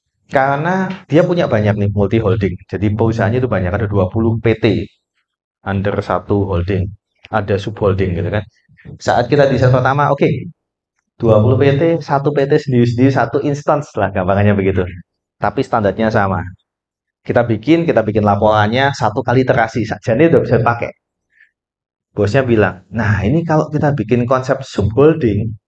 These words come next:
ini akan lebih bagus." Wah, ganti strukturnya pakai subholding. Subholding itu maksudnya mungkin utama ya, mungkin ada bisnis manufaktur gitu kan,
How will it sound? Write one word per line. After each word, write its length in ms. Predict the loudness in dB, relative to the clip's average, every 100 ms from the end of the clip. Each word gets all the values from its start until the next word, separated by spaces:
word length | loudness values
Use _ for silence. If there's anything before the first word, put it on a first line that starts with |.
| _ -2
ini 260 | 0 0 -2
akan 320 | -4 0 0
lebih 160 | 2 2
bagus." 400 | 4 2 0 -6 -8 -20 -20 -20 _ _ _ _ _ _ _ -6
Wah, 640 | -4 -4 -6 -8 -12 -16 _ _ _ _ _
ganti 480 | -4 -2 2 2 2
strukturnya 480 | 0 2 2 2
pakai 180 | 0 -2
subholding. 540 | -4 0 2 2 0 -2
Subholding 400 | -2 0 0 0
itu 60 | 0
maksudnya 400 | 0 0 0 -2 _ _ _ _ _ -20 -10
mungkin 400 | -2 -2 -2 -8
utama 320 | -4 0 0 2
ya, 220 | 2 0
mungkin 200 | -2 0 2
ada 80 | 2
bisnis 300 | -2 -4 -4 -8 -14 -20 _
manufaktur 560 | -2 0 0 2 4 4 0
gitu 160 | 0
kan, 260 | 2 0